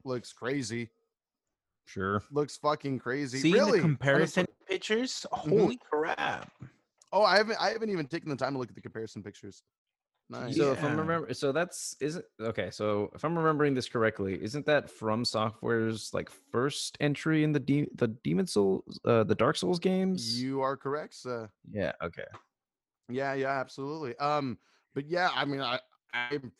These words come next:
Speaker 1: freaking ready. Apparently, people are, like, talking about, they're, well, I mean, obviously, they're excited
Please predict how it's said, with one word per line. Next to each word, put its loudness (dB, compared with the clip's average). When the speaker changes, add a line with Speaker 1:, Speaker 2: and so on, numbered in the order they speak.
Speaker 1:
freaking -4
ready. -6
Apparently, -6
people -6
are, 2
like, -2
talking -2
about, -4
they're, 4
well, 2
I 2
mean, 0
obviously, -2
they're -2
excited -4